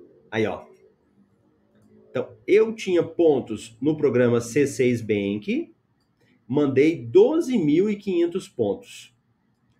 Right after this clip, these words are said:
Como eu sou diamante, entrou lá, ó, bônus Orange Week, dez mil milhas aqui, ó. Aí eu peguei,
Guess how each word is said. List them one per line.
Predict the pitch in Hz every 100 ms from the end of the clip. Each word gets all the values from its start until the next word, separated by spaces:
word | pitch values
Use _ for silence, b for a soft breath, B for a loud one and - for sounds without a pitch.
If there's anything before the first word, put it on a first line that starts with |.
| _ _ _
Como | - 302 311 214
eu | 175
sou | - 147 120
diamante, | 139 185 127 110 123 175 160 - - _ _ -
entrou | 143 139 151
lá, | 123 101 98
ó, | 98 -
bônus | 98 117 165 180 180 165 -
Orange | - 135 127 143 147 -
Week, | 135 147 151 - - _ _ _ _ _ _
dez | 98 98 135 139 147 156 120
mil | 123 123 135
milhas | 120 117 120 104 95
aqui, | 107 - 87
ó. | - _ _ _ _ _ _ _ _ _ _ _ _ _ _ b b b _ _
Aí | 135 120 120 113
eu | 117 113
peguei, | 170 147 131 143 190